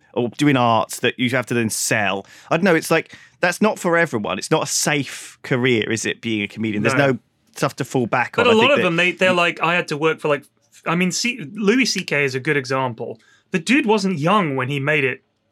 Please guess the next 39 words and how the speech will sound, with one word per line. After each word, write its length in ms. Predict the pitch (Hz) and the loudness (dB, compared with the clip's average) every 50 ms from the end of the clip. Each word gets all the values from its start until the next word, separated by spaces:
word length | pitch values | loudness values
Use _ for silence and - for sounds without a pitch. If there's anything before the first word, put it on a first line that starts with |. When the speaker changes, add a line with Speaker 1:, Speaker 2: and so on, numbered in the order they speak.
| _ _ - | _ _ -6
Speaker 2:
to 80 | - 180 | -2 -2
the 60 | 147 | 0
big 180 | 131 165 196 196 | 0 0 -2 -2
time. 360 | - - 117 - - - - _ _ _ _ _ | -4 -10 -12 -12 -12 -18 -20 _ _ _ _ _
He'd 200 | _ - 202 247 | _ 0 0 2
had 220 | 247 262 240 175 143 | 2 2 0 0 -2
years 440 | 139 143 151 208 262 302 277 202 180 | -4 -2 0 2 2 2 0 0 -2
and 100 | 180 180 | -2 0
years 200 | 185 202 190 156 | 0 0 0 0
and 80 | 160 156 | -4 -4
years 420 | 156 185 202 160 131 123 113 107 - | -2 -2 0 0 0 -2 -4 -8 -10
as 220 | - 156 143 131 | -6 -6 -6 -6
a 60 | 139 | -6
stand-up 400 | 131 - - 165 160 151 143 - | -8 -4 -2 -2 0 0 -2 -4
comic, 440 | - - 151 143 143 139 139 - - _ _ _ _ _ _ - | -2 -2 -2 0 0 -2 -4 -4 -8 _ _ _ _ _ _ -8
working 360 | 135 143 170 180 180 180 175 165 | 0 2 2 2 2 2 2 0
all 200 | 160 185 233 220 | 2 2 0 0
kinds 340 | - 202 196 190 185 143 | -2 0 0 0 0 -2
of 80 | 131 123 | -4 -4
shit, 340 | - - 143 135 135 - _ _ _ _ _ - | -4 -2 -2 -2 -2 -4 _ _ _ _ _ -6
and 120 | - 165 175 | -2 0 2
then 120 | 196 185 | 2 2
he 100 | 185 196 | 2 0
suddenly 720 | 185 - - 202 202 208 214 202 180 175 170 160 160 - _ _ _ _ _ - - - | 0 0 0 0 0 2 2 0 0 0 0 -2 -4 -8 _ _ _ _ _ -20 -10 -6
became 400 | - 196 190 - 202 190 190 185 | -4 -4 -2 0 2 2 4 4
really 200 | 185 190 175 165 | 4 4 2 2
popular, 600 | 160 175 180 190 - - 147 117 113 120 165 202 - _ _ - | 0 0 0 0 0 -4 -4 -4 -2 -2 -4 -4 -8 _ _ 0
and 140 | 170 180 185 | 2 2 4
then 100 | 180 175 | 4 4
it 100 | 170 160 | 4 4
all 180 | 156 147 143 | 4 4 4
obviously 320 | 147 147 131 127 - 135 123 | 2 2 0 -2 -6 -6 -6
fell 240 | - 156 127 117 | -4 -2 -2 -2
apart. 380 | 113 - - 202 143 110 - - - | -2 -2 -2 -2 -2 -2 -4 -8 -8
But 140 | 135 165 151 | -6 -4 -4
the 80 | 170 | -4
point 260 | 165 - 202 190 180 | 0 0 0 2 2
is, 120 | 175 165 - | 0 -2 -2
he, 160 | 165 185 | -2 -4